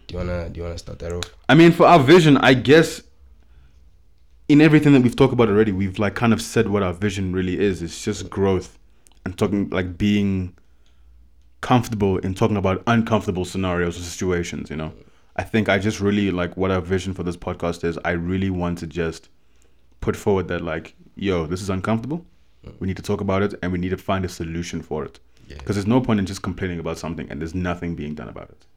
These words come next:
Speaker 1: Mm.
Speaker 2: Like, we need to start having these conversations and we need to get the ball rolling in some formal way.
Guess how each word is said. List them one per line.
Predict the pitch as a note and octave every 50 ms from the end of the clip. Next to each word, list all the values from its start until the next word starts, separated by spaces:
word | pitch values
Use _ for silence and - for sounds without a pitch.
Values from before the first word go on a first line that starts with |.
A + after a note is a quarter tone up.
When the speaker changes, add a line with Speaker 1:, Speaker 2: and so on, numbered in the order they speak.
| - F2
Speaker 1:
Mm. | E2 - - G#2 G2+ - _
Speaker 2:
Like, | F2 F#2 -
we | F#2+ G2
need | G2 F#2+ G2 G#2 A2 G#2+ F#2 -
to | -
start | - - A2+ G2 F#2
having | F#2+ F#2 F2+ E2+ F2 F2
these | E2+ F2 E2
conversations | - F#2 E2+ E2+ E2 - E2 D#2+ D#2 E2+ D#2+ D#2+
and | D#2 D#2+
we | D#2+
need | E2 E2+ F2+ F2
to | - -
get | - F2 -
the | F2+
ball | D2+ D#2+ F2 E2+ E2
rolling | E2 D#2+ D#2+ E2 E2 D#2+
in | E2 E2
some | - - - - G2 F2+ F2
formal | E2+ - - F#2 E2 D#2 D2+ D2
way. | D2 - - -